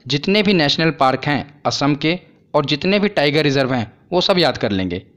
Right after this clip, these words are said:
क्या है, "माना ना मेरी असम का काजी, करवा दी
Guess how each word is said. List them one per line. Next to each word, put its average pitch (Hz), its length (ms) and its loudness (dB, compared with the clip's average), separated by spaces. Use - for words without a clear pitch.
क्या 143 160 2
है, 190 200 -2
"माना 131 400 2
ना 185 140 0
मेरी 139 540 0
असम 151 260 0
का 151 120 -2
काजी, 131 460 -2
करवा 131 280 2
दी 175 220 0